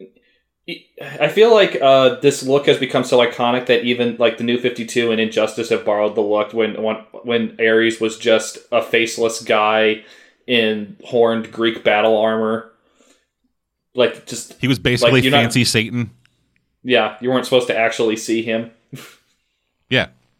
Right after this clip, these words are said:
Speaker 2: And to represent fucking something. The facelessness of war and how it just fucking whatever. It could be anybody.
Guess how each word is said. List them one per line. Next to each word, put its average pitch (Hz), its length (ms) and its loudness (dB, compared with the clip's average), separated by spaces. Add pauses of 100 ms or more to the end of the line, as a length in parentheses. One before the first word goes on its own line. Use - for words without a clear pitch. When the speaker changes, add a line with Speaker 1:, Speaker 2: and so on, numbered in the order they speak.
(2750)
Speaker 2:
And 104 100 -4
to 113 60 -2
represent 110 400 0
fucking 110 240 -2
something. 85 400 -6 (1500)
The 78 100 -16
facelessness 104 560 -4
of 90 120 -6
war 101 300 0
and 95 80 -2
how 98 160 0
it 85 60 -8
just 90 160 -8
fucking 92 260 -6
whatever. 92 320 -4
It 101 160 -12
could 90 80 -14
be 95 100 -2
anybody. 101 400 -2